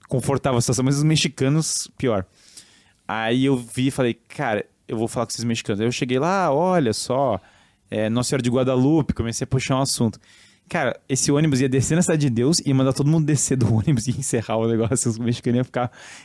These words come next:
na Cidade de Deus. Isso era, tipo, meia-noite. Os caras iam ficar na Cidade de Deus sem nenhum negócio. Eu lembro que eu cheguei, desci com eles, falei, "Gente, vem comigo."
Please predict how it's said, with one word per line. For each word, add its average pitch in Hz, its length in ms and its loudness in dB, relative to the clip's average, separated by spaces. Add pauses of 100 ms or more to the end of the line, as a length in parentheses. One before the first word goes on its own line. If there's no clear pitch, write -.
na 123 260 0
Cidade 131 280 0
de 120 80 0
Deus. 117 140 2
Isso 127 160 0
era, 147 120 0
tipo, 139 240 0
meia-noite. 127 680 0 (560)
Os - 80 -14
caras 123 160 0
iam - 60 0
ficar 127 420 -4
na 123 220 -2
Cidade 123 200 0
de 113 80 0
Deus 113 240 0
sem 120 120 -2
nenhum 117 120 2
negócio. 104 280 0 (280)
Eu - 60 -4
lembro 131 100 2
que 156 60 -2
eu 143 120 2
cheguei, 131 360 0
desci 135 280 0
com 139 120 -2
eles, 127 120 0
falei, 123 160 0
"Gente, 127 320 -2 (100)
vem 127 160 -2
comigo." 110 340 -2